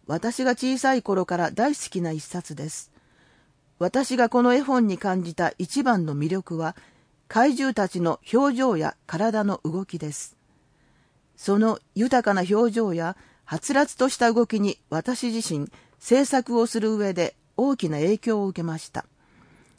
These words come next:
怖くて、可愛くて、ちょっぴり切ない、そんなお話です。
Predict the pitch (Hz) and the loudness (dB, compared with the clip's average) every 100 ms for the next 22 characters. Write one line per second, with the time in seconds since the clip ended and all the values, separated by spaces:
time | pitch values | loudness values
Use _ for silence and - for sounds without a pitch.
0 | _ _ _ 180 208 240 - - 143 _ | _ _ _ 0 2 0 -4 -8 -8 _
1 | _ _ - 175 214 262 240 - - - | _ _ -8 -2 0 0 -2 -8 -10 -10
2 | _ _ _ _ - 214 - - 320 - | _ _ _ _ -2 -2 -2 0 0 0
3 | 165 156 190 220 175 _ _ _ _ _ | -2 -4 -2 -2 -2 _ _ _ _ _
4 | - 233 262 254 254 - - 170 175 175 | -4 2 4 4 2 -2 -8 -6 -6 -6
5 | 147 151 156 - | -8 -8 -8 -12